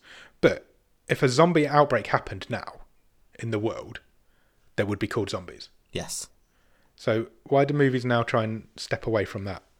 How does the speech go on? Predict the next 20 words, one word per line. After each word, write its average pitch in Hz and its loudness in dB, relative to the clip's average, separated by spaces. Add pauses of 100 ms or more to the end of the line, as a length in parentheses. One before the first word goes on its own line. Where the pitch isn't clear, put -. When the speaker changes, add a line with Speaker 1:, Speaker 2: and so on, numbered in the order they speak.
Speaker 1:
word? 95 -4
Speaker 2:
I'm 110 -6
not, 110 -10
I'm 113 -8
not 117 -12
sure. 90 -8 (540)
Speaker 1:
Because 117 -4
it's 123 -8
not 147 -4
realistic. - 0 (640)
Speaker 2:
Uh, 110 0
Speaker 1:
<laughs> - -10
You 175 6
know 175 12
what 175 10
I 180 10
mean? 165 8
It's 117 -6
not 151 4
like, 131 6